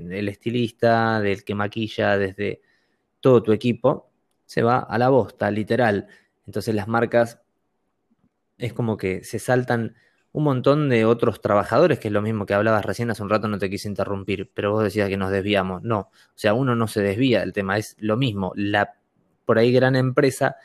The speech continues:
pasa a ser una empresa más, eh, más chica porque prescinde del trabajo de un fotógrafo, de un retocador, o mismamente los retocadores dicen, "¿Para qué voy a pagar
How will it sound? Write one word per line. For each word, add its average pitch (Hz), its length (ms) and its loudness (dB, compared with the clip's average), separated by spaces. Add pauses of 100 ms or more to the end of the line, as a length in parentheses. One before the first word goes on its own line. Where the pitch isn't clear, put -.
(380)
pasa 131 180 4
a 120 40 4
ser 127 160 2
una 120 360 0
empresa 110 560 -2 (600)
más, 160 480 -2 (240)
eh, 107 540 -2 (480)
más 135 180 -4
chica 175 280 2
porque 95 320 -2
prescinde 117 640 0
del 95 200 0
trabajo 110 420 0
de 95 140 2
un 98 140 -4
fotógrafo, 110 640 0
de 101 80 -2
un 107 140 -4
retocador, 101 640 0
o 104 100 0
mismamente 139 480 -2
los 101 140 0
retocadores 101 760 0 (400)
dicen, 104 360 -8
"¿Para 101 220 -2
qué 147 140 0
voy 131 180 4
a 110 100 0
pagar 113 460 0